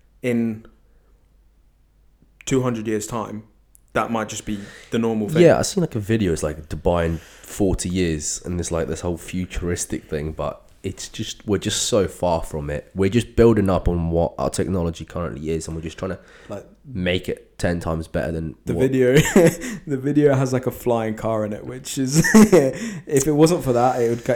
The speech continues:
Speaker 1: it would kinda seem a bit more
Speaker 2: <sighs>
Speaker 1: believable.
Speaker 2: Oh,
Speaker 1: Um,
Speaker 2: mate, a flying <laughs> car. So,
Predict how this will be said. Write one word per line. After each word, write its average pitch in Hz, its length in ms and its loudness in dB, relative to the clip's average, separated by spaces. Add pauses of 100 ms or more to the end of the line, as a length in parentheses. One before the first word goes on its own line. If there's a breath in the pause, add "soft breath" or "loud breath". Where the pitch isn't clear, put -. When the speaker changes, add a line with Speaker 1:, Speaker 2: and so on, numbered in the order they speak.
Speaker 1:
it 120 40 2
would 117 100 -4
kinda 127 220 2
seem 120 180 0
a 107 60 0
bit 113 180 -2
more 104 380 -2
Speaker 2:
<sighs> - 20 -10
Speaker 1:
believable. 107 540 -2 (220)
Speaker 2:
Oh, 107 320 -4
Speaker 1:
Um, 69 140 -8
Speaker 2:
mate, 69 340 -10
a - 40 -14
flying 117 580 4
<laughs> - 100 -4
car. - 400 6 (440)
So, 110 140 2